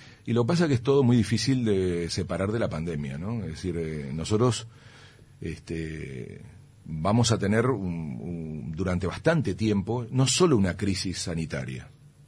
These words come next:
La crisis sanitaria deviene en crisis económica y, por lo tanto, en crisis social. Ojalá no en crisis institucional.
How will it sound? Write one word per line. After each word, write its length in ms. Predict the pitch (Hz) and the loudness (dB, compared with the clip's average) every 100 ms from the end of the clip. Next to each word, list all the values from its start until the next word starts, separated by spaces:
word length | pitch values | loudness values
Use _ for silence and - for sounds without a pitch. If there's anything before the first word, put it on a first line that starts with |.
| - - - - - - - - - - - | -20 -20 -20 -20 -20 -20 -20 -20 -20 -18 -14
La 220 | - - | -12 -8
crisis 240 | - 143 147 | -2 0 2
sanitaria 480 | 104 92 131 160 | 2 2 2 4
deviene 420 | 113 85 101 131 156 | 2 2 2 2 2
en 80 | |
crisis 360 | - 113 95 92 | 2 0 0 -2
económica 720 | 90 82 110 147 156 175 165 - - | -2 0 0 0 -2 -4 -6 -12 -8
y, 80 | |
por 140 | 76 85 | -6 -4
lo 100 | 80 | -4
tanto, 260 | 107 151 | -2 0
en 80 | 143 | 0
crisis 280 | 90 104 92 | 0 -2 -2
social. 440 | 80 82 113 78 - | -4 -4 -2 -4 -6
Ojalá 440 | 85 85 90 127 | -8 -4 0 4
no 280 | 123 135 - - - - | 6 4 2 -10 -14 -4
en 120 | 85 | -2
crisis 360 | 92 95 95 | 0 -2 -4
institucional. 640 | 80 87 78 73 73 69 | -6 -6 -8 -6 -6 -6